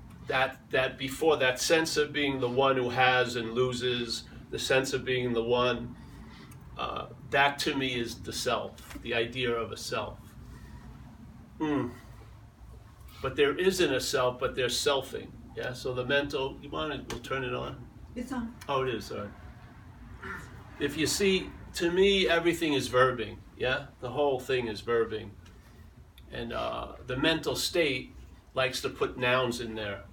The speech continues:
Speaker 1: but to me, it's all verbing. So the, the activity of the mental state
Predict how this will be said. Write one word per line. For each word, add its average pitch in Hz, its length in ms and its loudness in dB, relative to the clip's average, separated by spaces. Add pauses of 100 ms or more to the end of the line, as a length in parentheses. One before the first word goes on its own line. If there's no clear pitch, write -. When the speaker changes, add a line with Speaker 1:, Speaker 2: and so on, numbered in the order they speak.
(120)
Speaker 1:
but 123 180 -4
to 147 120 -2
me, 147 240 2
it's 135 160 -2
all 151 240 2
verbing. 127 440 2
So 139 300 -4 (880)
the, 147 360 -2 (340)
the 156 160 0
activity 185 600 6
of 165 140 8
the 156 80 4
mental 151 400 2
state 135 560 0